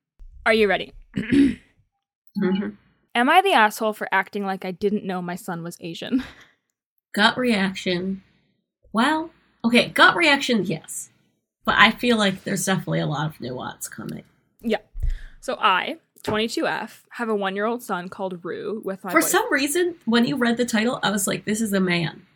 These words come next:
Speaker 1: No.
Speaker 2: I don't know why.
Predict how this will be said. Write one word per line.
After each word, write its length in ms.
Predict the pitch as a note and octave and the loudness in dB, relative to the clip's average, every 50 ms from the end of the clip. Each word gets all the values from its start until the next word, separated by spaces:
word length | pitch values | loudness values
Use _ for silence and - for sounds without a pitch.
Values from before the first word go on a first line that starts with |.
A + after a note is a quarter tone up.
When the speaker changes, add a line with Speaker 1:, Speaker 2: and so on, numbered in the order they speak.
| _ _ _ _ _ _ _ _ _ _ _ _ _ | _ _ _ _ _ _ _ _ _ _ _ _ _
Speaker 1:
No. 240 | F#3+ F3+ E3+ - - - _ _ _ _ _ _ _ _ _ _ _ - | -14 -14 -14 -14 -16 -20 _ _ _ _ _ _ _ _ _ _ _ -4
Speaker 2:
I 80 | G#3+ A3 | 0 2
don't 220 | B3 B3 B3 A#3+ | 4 2 4 4
know 100 | A#3 A3+ | 2 2
why. 520 | G3+ F3+ F3+ F3+ F#3 F#3 F#3 F3+ F#3 F#3 | 2 4 4 4 4 4 2 0 -4 -6